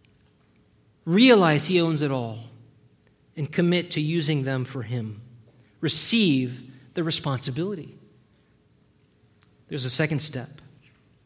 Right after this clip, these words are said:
React rightly. The second step is react rightly, verses sixteen to eighteen.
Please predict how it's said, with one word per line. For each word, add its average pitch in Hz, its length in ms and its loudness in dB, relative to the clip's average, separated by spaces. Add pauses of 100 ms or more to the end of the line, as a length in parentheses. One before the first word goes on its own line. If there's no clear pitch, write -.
(760)
React 143 380 2
rightly. 139 460 -6 (1160)
The 175 80 -4
second 190 360 4
step 147 500 0
is 160 180 0
react 156 480 2
rightly, 165 560 0 (460)
verses 160 280 0
sixteen 185 520 0
to 160 100 0
eighteen. 147 640 -4